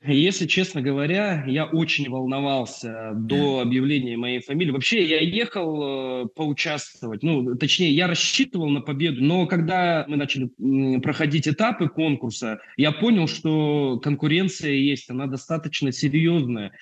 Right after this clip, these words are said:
Speaker 2: Мгм.
Speaker 1: И когда объявили мою фамилию, ну, конечно же, это была радость.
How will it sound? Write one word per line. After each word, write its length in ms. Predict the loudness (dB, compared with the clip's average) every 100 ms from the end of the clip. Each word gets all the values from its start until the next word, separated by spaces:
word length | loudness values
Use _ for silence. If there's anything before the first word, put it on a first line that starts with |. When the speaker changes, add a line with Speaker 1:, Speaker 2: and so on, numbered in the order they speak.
| -14
Speaker 2:
Мгм. 220 | -6 0
Speaker 1:
И 280 | 2 2 0
когда 380 | -2 0 0 0
объявили 400 | 2 0 2 0
мою 220 | 0 -2
фамилию, 760 | -2 0 0 2 0 0 -2
ну, 180 | -2 -4
конечно 380 | -4 -4 -2 -4
же, 100 | -4
это 160 | -4 -4
была 300 | -2 0 2
радость. 380 | 0 -2 -6